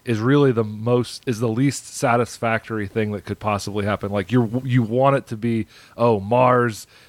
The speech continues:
bumped him off because he's jealous that his, his girl stepped out with him," or there's something, like, there's gotta be some societal angle to this when really it's just,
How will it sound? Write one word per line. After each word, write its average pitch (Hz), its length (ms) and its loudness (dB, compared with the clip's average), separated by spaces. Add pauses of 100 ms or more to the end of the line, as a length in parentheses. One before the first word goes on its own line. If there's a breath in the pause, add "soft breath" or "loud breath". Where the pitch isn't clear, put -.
bumped 123 300 0
him 113 160 -2
off 107 300 0 (240 soft breath)
because 117 320 0
he's 110 180 -4
jealous 117 420 2
that 117 160 -2
his, 107 180 -4 (200)
his 107 180 -4
girl 117 240 2
stepped 113 320 -4
out 107 160 0
with 95 120 -6
him," 98 160 -6
or 98 200 -6 (320 soft breath)
there's 127 160 4
something, 127 440 2
like, 101 160 -4
there's 113 160 -2
gotta 143 260 6
be 123 200 0
some 113 220 -6
societal 120 800 0
angle 117 320 2
to 104 140 -6
this 101 260 -4
when 107 100 -4
really 117 340 2
it's 104 160 -2
just, - 360 -6